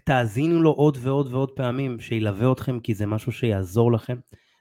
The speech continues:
זה היה פודקאסט מתנה ממני לשנת עשרים עשרים ושלוש, אני חושב שזו מתנה מהממת. אה, תאזינו לזה יחד עם הבני זוג שלכם, כשאתם שוטפים כלים, כשאתם עושים הליכה יחד, כשאתם, אה, עושים, אה, נוהגים כמובן.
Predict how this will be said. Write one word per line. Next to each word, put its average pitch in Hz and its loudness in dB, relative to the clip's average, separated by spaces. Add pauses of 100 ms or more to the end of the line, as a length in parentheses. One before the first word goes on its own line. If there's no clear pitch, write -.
(120)
זה 101 -2
היה 110 2
פודקאסט - -4
מתנה 110 -2
ממני 117 -2
לשנת 107 -6
עשרים 110 -6
עשרים 110 -6
ושלוש, 101 0
אני 98 -8
חושב 101 -6
שזו 101 -2
מתנה 95 -6
מהממת. 98 -4 (580)
אה, 95 -8
תאזינו 110 0
לזה 110 4
יחד 113 0
עם 107 -2
הבני 107 -2
זוג 104 0
שלכם, 101 -4 (320)
כשאתם 117 -4
שוטפים 104 -4
כלים, 101 0 (320)
כשאתם 104 -4
עושים 107 -4
הליכה 95 0
יחד, 110 -2 (460)
כשאתם, 101 -8
אה, 101 -4
עושים, 131 -4
אה, 113 2
נוהגים 110 2
כמובן. 110 2